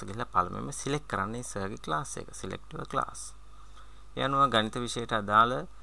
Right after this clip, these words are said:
ඔන්ලයින් වින්ඩෝ එක මෙන්න මෙතන පෙන්නනවා. මැතමැටික්ස් එක සිලෙක්ට් කරන්න. සිලෙක්ට් කරාම මෙන්න ගිහාන් සර්ගේ ෆොටෝ එක සහිතව මේ ඔන්ලයින් පන්තියට අදාළ වින්ඩෝ එක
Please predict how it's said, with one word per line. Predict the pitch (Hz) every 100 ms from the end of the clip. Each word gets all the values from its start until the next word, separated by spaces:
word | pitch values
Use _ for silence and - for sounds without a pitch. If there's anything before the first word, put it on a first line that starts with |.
| - -
ඔන්ලයින් | 107 113 117 110
වින්ඩෝ | 113 131 135
එක | 107
මෙන්න | 104 104
මෙතන | 98 95
පෙන්නනවා. | - 87 87 107 143
මැතමැටික්ස් | 120 - - 90 - - - - -
එක | -
සිලෙක්ට් | - 147 104 -
කරන්න. | - - - - - - - - - -
සිලෙක්ට් | - 135 -
කරාම | 104 113
මෙන්න | 117 107 147 151
ගිහාන් | 107 113 113
සර්ගේ | - 98 98 143
ෆොටෝ | 156 - - 104
එක | 95
සහිතව | 95 90 104 110 143 185 - -
මේ | - 101
ඔන්ලයින් | 101 110 110 104
පන්තියට | 104 113 120 107
අදාළ | 95 92 101 139 160 -
වින්ඩෝ | 107 117 131 95
එක | 90